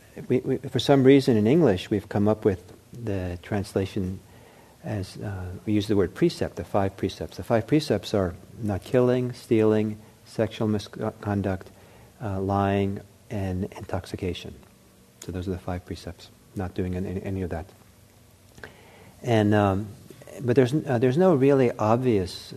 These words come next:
I think, if you were, were to start with English and translate back into Pali, take the word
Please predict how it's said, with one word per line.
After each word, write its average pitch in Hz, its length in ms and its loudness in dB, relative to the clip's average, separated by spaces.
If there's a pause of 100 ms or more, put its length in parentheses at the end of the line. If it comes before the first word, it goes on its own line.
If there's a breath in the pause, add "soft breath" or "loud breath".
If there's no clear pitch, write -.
(140)
I 110 120 -10
think, 107 180 -4
if 107 100 -6
you 117 100 0
were, 117 140 0
were 117 220 0
to - 220 -16
start 143 300 6
with 110 100 2
English 113 460 -2
and 95 120 -6
translate 101 520 -4
back 113 280 2
into 95 480 -4
Pali, 95 480 -2 (720 soft breath)
take 107 140 -2
the 107 80 2
word 101 160 2